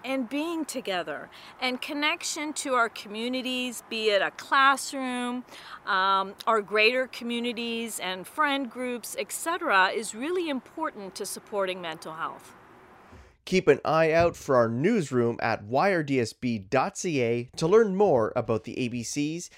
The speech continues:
Speaker 2: and see these lessons in action. Students in our deaf and hard of hearing programs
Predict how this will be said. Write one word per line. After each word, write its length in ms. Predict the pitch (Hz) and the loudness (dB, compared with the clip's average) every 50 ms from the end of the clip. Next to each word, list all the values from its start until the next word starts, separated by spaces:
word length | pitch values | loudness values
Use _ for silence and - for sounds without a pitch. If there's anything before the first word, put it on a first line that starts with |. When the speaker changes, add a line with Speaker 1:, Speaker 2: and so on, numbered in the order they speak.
| - _ | -18 _
Speaker 2:
and 140 | - 143 143 | -4 -4 -4
see 240 | - - - 240 233 | -2 -2 -2 -2 -2
these 260 | 190 196 208 190 165 | -2 -2 -4 -4 -4
lessons 460 | 151 160 165 175 170 - 190 185 180 | 0 0 0 0 0 -4 -6 -6 -2
in 200 | - - 170 175 - | -2 -2 -2 -2 -4
action. 520 | - 156 180 185 - - - 117 98 - - _ _ _ _ _ _ _ _ _ _ _ _ _ - - - - _ | -8 -10 -10 -8 -6 -4 -4 -4 -4 -6 -12 _ _ _ _ _ _ _ _ _ _ _ _ _ -20 -20 -20 -18 _
Students 480 | - - - 165 160 151 156 151 147 - | -12 -2 4 6 6 6 6 2 2 0
in 140 | - 135 | 2 4
our 120 | 123 117 113 | 4 4 2
deaf 440 | 113 - - 151 151 160 160 - - | 2 4 6 6 6 6 4 0 -6
and 160 | - 127 113 101 | -4 -4 -4 -4
hard 300 | - - 165 170 185 196 | 0 4 4 6 6 4
of 100 | 180 - | 2 0
hearing 300 | - 175 175 175 170 165 | 0 0 0 0 0 0
programs 580 | - - 151 147 143 156 147 147 147 143 - | 2 2 4 4 4 4 4 4 2 0 -6